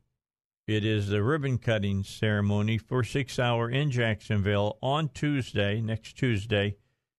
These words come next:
Uh, and Ron Cohen will be there, president and C E O of Sig Sauer. He'll join us as well, uh, here, uh, in Jacksonville. Uh, the event starts at ten,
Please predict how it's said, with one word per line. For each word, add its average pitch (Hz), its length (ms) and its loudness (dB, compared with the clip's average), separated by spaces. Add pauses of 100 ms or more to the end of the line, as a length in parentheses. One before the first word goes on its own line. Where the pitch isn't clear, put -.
(280)
Uh, 104 320 2
and 110 260 0
Ron 127 300 0
Cohen 135 320 0
will 123 60 0
be 117 180 -2
there, 120 120 0
president 123 480 -2
and 110 120 -2
C 127 340 0
E 113 60 4
O 120 160 2
of 117 120 -6
Sig 120 240 -2
Sauer. 117 440 0
He'll 110 240 0
join 113 440 0
us 107 220 -2
as 90 180 -2
well, 120 440 0 (560)
uh, 95 240 2
here, 120 480 2 (500)
uh, 98 180 0
in 120 220 2
Jacksonville. 113 960 0 (520)
Uh, 95 260 2
the 104 180 2
event 117 260 0
starts 123 460 -2
at 104 160 -8
ten, 139 480 -2